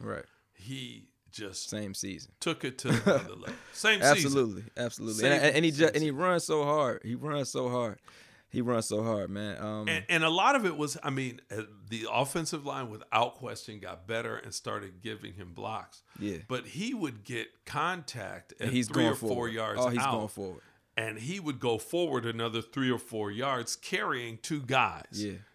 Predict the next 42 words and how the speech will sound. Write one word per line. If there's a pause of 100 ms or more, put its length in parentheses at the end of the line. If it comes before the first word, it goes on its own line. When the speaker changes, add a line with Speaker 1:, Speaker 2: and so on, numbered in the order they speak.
(200)
Speaker 1:
I
Speaker 2:
He
Speaker 1:
love
it.
Speaker 2:
was
gonna
get
his
yards.
Speaker 1:
Yeah,
he
runs
tough.
I
love
how,
I
love
that
he
runs
tough. (460)
Speaker 2:
Tough
as
Speaker 1:
Definitely,
Speaker 2:
nails.
Speaker 1:
definitely,
uh,
most
improved (480)
on
the
O. (460)
Speaker 2:
Defensive
most (100)
improved
player. (840)
Who,
who's
in
the
mix?